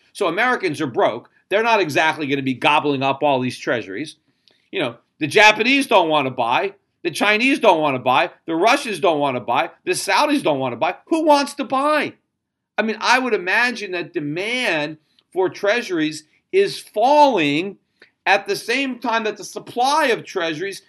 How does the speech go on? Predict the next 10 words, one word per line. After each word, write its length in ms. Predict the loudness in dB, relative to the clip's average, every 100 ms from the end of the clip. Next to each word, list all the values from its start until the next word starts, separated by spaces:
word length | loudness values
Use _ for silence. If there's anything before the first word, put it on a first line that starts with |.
| _
is 180 | -10 -8
skyrocketing. 1000 | -8 -4 -2 2 2 4 2 -2 -10 -14 _ -20 -20
So 240 | -4 0 0
why, 640 | 2 2 2 2 0 -4 -10
if 160 | -10 -2
all 260 | 2 2 2
these 200 | -2 -4
things 260 | -8 -6 -4
are 80 |
happening, 500 | 0 0 0 -6 -12